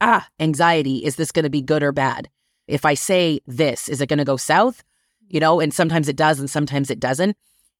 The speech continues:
But really, you're looking for this kind of intermittent kindness that's happening. It doesn't stick, and you can't really pin down how to help them be in better moods or what you can do. If you feel like you're always wrong,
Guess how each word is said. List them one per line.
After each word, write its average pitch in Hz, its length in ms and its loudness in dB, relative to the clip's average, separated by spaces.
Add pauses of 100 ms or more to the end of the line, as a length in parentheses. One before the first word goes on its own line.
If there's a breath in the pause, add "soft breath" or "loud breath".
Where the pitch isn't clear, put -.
(120)
But 175 160 2
really, 196 600 0
you're 160 140 2
looking 175 280 0
for 160 240 0
this 143 220 -2
kind 156 220 -2
of 135 160 -4 (400)
intermittent 170 1000 0 (880)
kindness - 840 -4
that's 151 220 -2
happening. 139 540 -4 (560)
It 160 220 0
doesn't 156 400 2
stick, - 460 -2
and 139 100 0
you 143 100 0
can't 156 400 -2
really 143 460 0 (220)
pin 156 300 0
down 139 500 2 (480)
how 156 400 2
to 151 120 -8
help 151 360 -2
them 143 240 2
be 143 180 2
in 139 100 2
better 131 220 0
moods 170 340 2
or 147 80 0
what 135 200 -2
you 151 160 0
can 139 240 -2
do. 135 240 2
If 127 120 -8
you 175 80 0
feel 220 240 2
like 208 200 2
you're 170 100 2
always 147 320 0
wrong, 131 480 -2